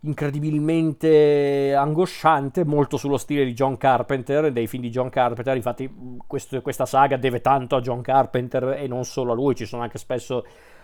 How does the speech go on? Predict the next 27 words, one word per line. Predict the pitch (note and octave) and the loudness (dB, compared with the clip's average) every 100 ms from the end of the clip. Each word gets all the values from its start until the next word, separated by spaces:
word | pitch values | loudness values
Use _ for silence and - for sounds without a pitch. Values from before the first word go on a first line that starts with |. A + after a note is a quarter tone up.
| - | -16
dei | - C3 | -2 0
richiami | B2+ A#2 C3 C3+ C3 C3 C3 B2 B2 B2 | 0 0 2 4 2 0 -4 -2 -2 -2
a | B2 A#2+ A#2 A#2 | -2 -2 -2 -2
Romero, | A#2 A#2+ A2+ B2+ C#3 B2+ B2 | -2 -4 -2 -2 0 2 2
ma | A#2+ A#2+ | 0 -2
anche | B2+ - A#2+ - - - | -4 -4 -4 -4 -16 -10
a | - | -8
tanti | - - B2+ C3+ C3 | -2 -2 -2 -4 -2
registi | B2+ B2+ C3+ - | -2 -4 -6 -6
del, | B2 A#2+ A#2+ A#2+ A#2+ A#2+ A#2+ A#2+ | -4 -2 0 0 -2 -6 -8 -10
dei, | A#2 B2 B2 | -6 -4 -4
dei, | A#2+ B2+ B2+ | -6 -8 -6
del | C3 | -6
genere | A#2+ C3 B2 B2 | -4 -2 -2 0
horror, | B2+ D3+ C3+ C3 | 4 4 4 0
insomma. | B2+ A#2 C3+ B2 A2+ - - | -6 -6 -6 -4 -6 -10 -6
Anarchia | F#3 C4 - D#3+ F3+ | -2 0 0 0 0
secondo | E3 C#3+ D#3 | 0 2 2
me | E3 | 2
è | |
il | D3 | 2
migliore | D#3 C#3+ D3 | 2 2 2
perché | C#3+ C3+ | 0 -2
aveva | C#3 C#3 C3+ C3+ | 0 0 2 2
il | C#3+ C3 | 2 0
contesto | D#3 B2 D#3 D3 C3 | -2 0 -2 -2 -4
finalmente | B2+ C#3+ C3+ C#3 D#3 C#3 - C#3+ C3+ C3+ | -4 -2 0 0 0 -2 -2 0 0 -4